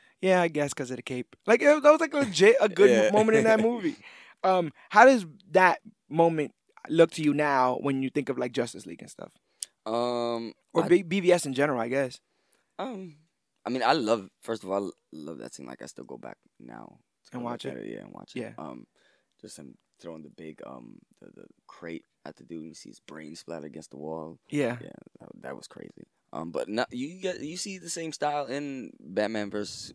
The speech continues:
Speaker 2: versus Superman.
Speaker 1: As in Justice League?
Speaker 2: A-, as in Justice League, yeah.
Speaker 1: I feel like this
Speaker 2: I feel
Speaker 1: Batman was a little bit more, well, I guess he was fighting regular people in this. When you're
Speaker 2: Mm-hmm.
Speaker 1: fighting parademons, it's a little bit different.
Speaker 2: Yeah. Had to
Speaker 1: And
Speaker 2: switch it up for the parademons.
Speaker 1: And I,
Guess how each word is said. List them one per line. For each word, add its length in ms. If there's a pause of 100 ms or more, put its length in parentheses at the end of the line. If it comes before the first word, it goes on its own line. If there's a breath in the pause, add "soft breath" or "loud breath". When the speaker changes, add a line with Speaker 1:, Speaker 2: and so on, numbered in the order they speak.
Speaker 2:
versus 400
Superman. 600 (320)
Speaker 1:
As 160
in 100
Justice 220
League? 120
Speaker 2:
A-, 160
as 160
in 100
Justice 360
League, 240
yeah. 160
Speaker 1:
I 60
feel 120
like 100
this 80
Speaker 2:
I 20
feel 60
Speaker 1:
Batman 240
was 120
a 40
little 120
bit 140
more, 500 (260)
well, 140
I 60
guess 200
he 120
was 100
fighting 220
regular 220
people 440
in 80
this. 380
When 100
you're 60
Speaker 2:
Mm-hmm. 240
Speaker 1:
fighting 340
parademons, 140
it's 80
a 40
little 160
bit 160
different. 380
Speaker 2:
Yeah. 140 (540 soft breath)
Had 100
to 40
Speaker 1:
And 60
Speaker 2:
switch 220
it 80
up 120 (120)
for 80
the 80
parademons. 760
Speaker 1:
And 140
I, 80